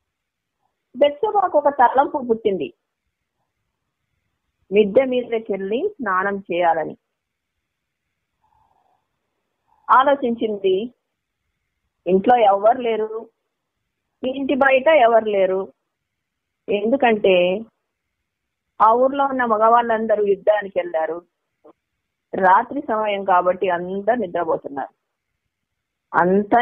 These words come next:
నిర్మానుష్యంగా ఉంది. ఆలోచన క్రియగా మారిపోయింది అనమాట. తనను ఎవ్వరు చూడలేరులే అనుకుంది,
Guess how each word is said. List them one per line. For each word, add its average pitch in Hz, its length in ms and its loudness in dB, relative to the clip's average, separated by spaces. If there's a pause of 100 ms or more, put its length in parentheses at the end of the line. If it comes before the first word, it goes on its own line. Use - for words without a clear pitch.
(120)
నిర్మానుష్యంగా 202 920 0
ఉంది. 160 260 -4 (2000)
ఆలోచన 208 640 2
క్రియగా 196 520 0
మారిపోయింది 165 560 -2
అనమాట. 147 340 -10 (1300)
తనను 196 280 2
ఎవ్వరు 190 420 4
చూడలేరులే 196 800 2
అనుకుంది, 170 640 -2